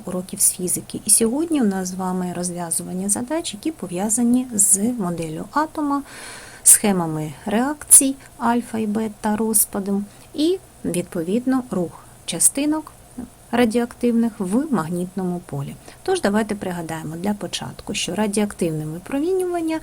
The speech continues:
розрізняють трьох типів: альфа-частинки, бета-частинки і гамма-промені. Я не буду зосереджуватися на табличці, ми її вже з вами не один раз розглядали. Єдине що, давайте пригадаємо, для, е, того, щоб виконувати схеми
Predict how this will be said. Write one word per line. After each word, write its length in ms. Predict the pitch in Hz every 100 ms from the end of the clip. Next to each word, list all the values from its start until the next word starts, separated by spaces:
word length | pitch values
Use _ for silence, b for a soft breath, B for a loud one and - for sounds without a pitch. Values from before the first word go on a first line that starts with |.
| B -
розрізняють 640 | 208 208 226 262 302 285
трьох 300 | - 208 202
типів: 460 | - 151 143 - - B B
альфа-частинки, 1000 | 202 202 202 285 311 330 - 339 339 339
бета-частинки 1000 | 208 214 214 254 254 - - 247 247 247
і 100 | 320
гамма-промені. 840 | 269 185 196 170 - 151 131 139 143 B B -
Я 80 |
не 120 | 349 233
буду 260 | 202 185
зосереджуватися 1040 | 175 170 - 175 165 185 170 170 170 - 175
на 200 | 170 160
табличці, 580 | 214 240 359 - -
ми 120 | 285 277
її 160 | 269
вже 180 | 254 269
з 100 | 254
вами 200 | 254 247
не 140 | 240
один 300 | 240 226 240
раз 240 | 226 220 -
розглядали. 560 | 226 208 202 214 226
Єдине 400 | 220 240 269 269
що, 220 | 269 - 381
давайте 360 | 220 226 220
пригадаємо, 640 | 202 208 196 190 151 156 165 180
для, 200 | 247 254 B B B B
е, 180 | 196 185
того, 260 | 185 247 208
щоб 280 | 202 196 185
виконувати 760 | 202 202 190 180 175 175 185
схеми 500 | 180 - 208 180 165